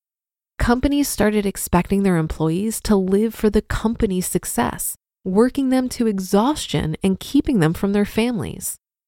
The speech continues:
Can I say that corporate America lost its humanity? We let this go on for a while, but as employees got burned by their employers,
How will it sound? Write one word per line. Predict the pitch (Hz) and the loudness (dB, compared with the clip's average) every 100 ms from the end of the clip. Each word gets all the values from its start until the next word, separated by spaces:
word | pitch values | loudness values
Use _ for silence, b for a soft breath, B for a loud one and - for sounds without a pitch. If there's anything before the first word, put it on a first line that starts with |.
| _ _ _ - | _ _ _ -6
Can | 247 | -2
I | 240 | -2
say | 247 - 330 440 | -2 0 0 0
that | 440 - | -2 -4
corporate | - 226 240 269 | -2 0 0 0
America | 247 165 160 180 - | 2 2 0 0 -2
lost | 240 175 139 170 - - | -2 -2 -2 -4 -4 -2
its | 185 | -4
humanity? | - 160 139 120 170 240 269 - _ _ _ _ _ _ _ | -2 0 2 2 0 0 -2 -8 _ _ _ _ _ _ _
We | 226 247 | 4 6
let | 247 277 - | 6 2 0
this | 370 | -2
go | - 330 233 | 0 2 4
on | 214 | 4
for | 220 196 | 4 4
a | 175 | 6
while, | 170 220 277 - - 185 _ _ - | 6 4 4 0 -4 -10 _ _ 2
but | 226 | 4
as | 226 | 6
employees | 226 214 - 294 339 269 | 4 2 2 4 6 4
got | - 208 190 - | 2 0 0 2
burned | 220 254 165 175 | 2 4 2 0
by | 165 | 2
their | 165 160 | 2 2
employers, | 160 - 285 247 - - | 0 0 0 0 -4 -10